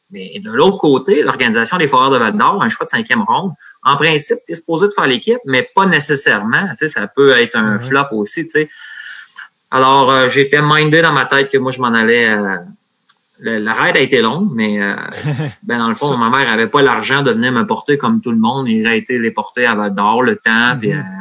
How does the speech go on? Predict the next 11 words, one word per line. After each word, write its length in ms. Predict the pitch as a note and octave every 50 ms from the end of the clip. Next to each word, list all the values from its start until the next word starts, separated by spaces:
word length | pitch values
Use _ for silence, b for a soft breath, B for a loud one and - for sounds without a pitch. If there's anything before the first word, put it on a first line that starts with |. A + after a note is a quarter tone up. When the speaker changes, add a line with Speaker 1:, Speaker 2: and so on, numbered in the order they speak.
| F#2+ G2
Speaker 1:
avait 260 | G2 G#2 A2 G#2+ G#2
du 180 | G#2 - -
temps 180 | - B2 A#2+ A#2
à 60 | A2+
mettre 220 | A2+ A2+ A2+ G#2 _ _
sur 200 | - - - A2
les 120 | G#2+ G2+
autres 160 | A2+ G#2+ G#2 A#2
enfants. 320 | G#2+ G#2 G2 - G#2 B2 B2
Donc, 240 | A2+ A2 G#2 G#2
euh, 140 | G2 G2 G2